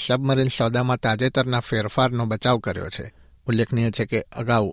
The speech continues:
એડ હ્યુસિકે સરકાર ફરીથી વાટાઘાટો કરવી જોઈએ તે અંગે દલીલ કરી હતી. લેબર પક્ષના બેકબેન્ચરે જણાવ્યું હતું કે આ સોદા વિશે લેબર પક્ષમાં થોડી અશાંતિ છે અને તે સરકારને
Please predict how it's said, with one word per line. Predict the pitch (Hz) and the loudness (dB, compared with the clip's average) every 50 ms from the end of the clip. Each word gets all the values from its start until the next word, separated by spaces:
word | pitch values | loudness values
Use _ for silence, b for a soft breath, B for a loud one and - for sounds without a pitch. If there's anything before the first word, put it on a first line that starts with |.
| - - - | -6 -4 0
એડ | 123 120 131 139 | 2 2 4 2
હ્યુસિકે | 123 - - - 110 110 110 - - 143 - - 135 | 0 -2 -2 -2 -2 0 0 0 -2 0 2 2 0
સરકાર | - - 107 104 120 - - 131 131 131 | 2 0 -2 -2 -2 2 2 2 2 2
ફરીથી | - - 123 117 139 151 - - 147 | 0 -2 0 0 0 -2 0 0 2
વાટાઘાટો | 120 110 110 - 135 123 127 123 - - 123 | 2 2 2 2 2 4 4 2 2 0 0
કરવી | - - 117 120 127 139 | 0 0 0 2 0 2
જોઈએ | 135 143 139 131 123 117 | 2 4 4 4 4 2
તે | - - 135 | 2 0 0
અંગે | 139 135 131 139 | 2 2 2 2
દલીલ | 131 123 117 117 127 127 123 | 2 2 2 2 2 2 0
કરી | - - 110 95 92 92 | 0 -2 -4 -4 -4 -6
હતી. | 90 95 - - - - - - - - - - _ - - - - - - - - _ - - - - - - - | -8 -8 -10 -12 -14 -14 -18 -20 -20 -20 -20 -20 _ -20 -20 -20 -20 -20 -20 -20 -20 _ -20 -20 -20 -20 -20 -10 -2
લેબર | 117 110 104 113 113 104 | 0 0 2 2 0 0
પક્ષના | - - 104 - - - 110 | -2 -4 -4 -2 -2 -2 -2
બેકબેન્ચરે | 107 107 113 117 - 127 120 113 117 113 - 127 120 123 120 | 0 0 -2 -2 -2 -2 -2 -2 -2 0 0 0 2 2 0
જણાવ્યું | 113 117 113 117 120 127 131 127 | 0 0 -2 0 0 2 0 0
હતું | 127 - 143 131 | 0 0 -2 0
કે | - 135 - | 2 0 0
આ | - - 127 127 | 0 -2 -2 -2
સોદા | 131 - - 131 123 123 123 | 0 0 0 2 2 2 2
વિશે | 123 127 127 - - 120 | 2 2 2 2 2 0
લેબર | 113 110 110 117 127 135 143 | 2 0 2 2 2 0 2
પક્ષમાં | - 131 - - - 131 127 120 | -2 -2 -4 -2 -4 -4 -4 -2
થોડી | - - 123 127 120 | -2 0 0 0 0
અશાંતિ | - - - 127 - - 135 139 139 - 139 131 | 0 -2 0 0 2 2 2 0 0 0 -2 0
છે | - - 135 | 0 2 2
અને | 127 123 127 123 | 2 2 0 0
તે | - 127 120 | 0 -2 -2
સરકારને | - - 120 107 110 - - 135 131 131 113 107 92 - | 0 -2 -2 -4 -2 0 2 2 2 2 0 -2 -2 -4